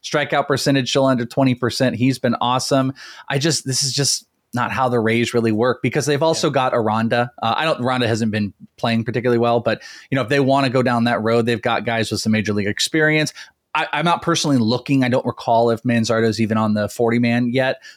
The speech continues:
Speaker 1: but if that is out there, Aranda would be another reason. I do think there's,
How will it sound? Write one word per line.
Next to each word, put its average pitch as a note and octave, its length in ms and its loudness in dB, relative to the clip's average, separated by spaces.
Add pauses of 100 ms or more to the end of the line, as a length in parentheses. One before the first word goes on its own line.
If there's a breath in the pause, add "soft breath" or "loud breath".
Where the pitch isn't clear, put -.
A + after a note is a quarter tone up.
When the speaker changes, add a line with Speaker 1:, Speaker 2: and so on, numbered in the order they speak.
(100 loud breath)
Speaker 1:
but A#2+ 180 -2
if A#2+ 140 -2
that B2 200 -2
is A#2 160 0
out A#2 260 0
there, A#2+ 160 2
Aranda A2 260 2
would G#2+ 120 0
be G#2 120 -4
another A2+ 280 0
reason. A#2 440 2 (640 loud breath)
I D#3 120 0
do E3 260 2
think E3+ 360 0
there's, C3+ 360 0